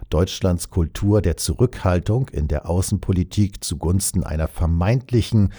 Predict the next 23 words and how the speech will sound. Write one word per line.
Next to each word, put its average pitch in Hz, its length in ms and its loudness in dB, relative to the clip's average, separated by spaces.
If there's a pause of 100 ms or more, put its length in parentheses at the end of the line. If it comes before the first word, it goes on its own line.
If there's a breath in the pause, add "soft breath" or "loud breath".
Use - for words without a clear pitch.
(240 loud breath)
an 80 180 0
den 82 160 2
Verbündeten 92 720 2
orientierten 87 840 0 (160 soft breath)
Normalität 104 960 2 (120)
zu - 160 -2
ersetzen, 85 720 0 (320 loud breath)
den 90 160 2
Kurs 160 480 2
seiner 82 220 2
beiden 82 260 0
Vorgänger 95 600 2
fortzuführen. 67 920 -2 (560)
Dazu 101 540 4
gehörte 101 400 4
es - 300 -4
auch, 85 340 2
die - 300 -6
Arbeitsgremien 92 960 0
mit 90 180 -2
Personen 90 600 2
zu - 140 -4
besetzen, 95 640 0